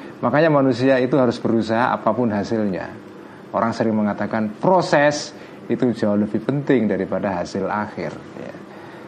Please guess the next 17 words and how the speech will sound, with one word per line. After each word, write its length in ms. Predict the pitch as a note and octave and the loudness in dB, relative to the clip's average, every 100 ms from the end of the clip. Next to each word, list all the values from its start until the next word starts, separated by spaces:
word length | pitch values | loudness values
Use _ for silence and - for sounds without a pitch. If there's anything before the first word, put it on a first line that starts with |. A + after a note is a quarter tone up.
| - | -10
Kadang-kadang 480 | - G#2+ C#3+ D#3+ F#3+ | -4 0 0 2 2
hasil 320 | D3+ A#2+ C#3 | 2 2 2
akhirnya 480 | C3 C3+ D3 D3 F#3 | 2 0 0 0 2
ya 240 | D#3 A#2 | 2 2
orang 240 | A2+ A#2 A2 | 4 2 2
bejaji, 560 | G#2+ G#2+ A#2 - G#2+ | 0 0 -2 0 -2
artinya 560 | D#2+ E2 F2 F#2+ F2 F2+ - - - - - - - G#2 | -2 -4 -4 -4 -4 -6 -10 -16 -18 -18 -18 -18 -16 -8
nggak, 300 | G2+ F2+ - - - - | -4 -4 -4 -8 -18 -14
nggak 180 | - F#2 D#2+ | -6 -4 -4
ada 120 | G2+ | -4
nilainya, 640 | F#2 F#2 G2+ A2 A#2 E2+ E2+ | -4 -2 -2 0 0 -2 -4
maksudnya 320 | - G#2+ A2+ A2 - - D#2+ G#2+ B2 A2+ A2 - | -4 -2 -2 -2 -6 -12 -12 -10 -10 -8 -4 -2
remeh 400 | A2 G#2+ A2 G#2 | 0 2 0 -2
lah, 160 | E2 - - - - - - - | -6 -8 -14 -16 -18 -18 -14 -4
nggak 160 | F#2+ F2+ | -4 -2
bejaji. 580 | F2+ - F2 E2+ - D#2+ - - - - - - - | -6 -4 -6 -6 -6 -6 -8 -14 -16 -16 -18 -10 -4
Tapi 300 | A2+ A2+ | -2 2